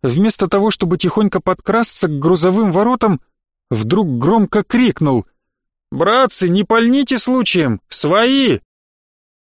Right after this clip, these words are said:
"Ты, что ли, Эргиска?" послышался голос снаружи.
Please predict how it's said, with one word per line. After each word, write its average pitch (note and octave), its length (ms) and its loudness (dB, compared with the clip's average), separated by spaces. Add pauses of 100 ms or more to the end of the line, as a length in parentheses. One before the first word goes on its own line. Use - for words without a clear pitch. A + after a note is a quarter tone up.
(300)
"Ты, C#4+ 280 2
что A#3+ 240 0
ли, E3 140 0
Эргиска?" F3+ 640 0 (300)
послышался E3+ 600 0
голос D#3+ 300 2
снаружи. C#3+ 480 0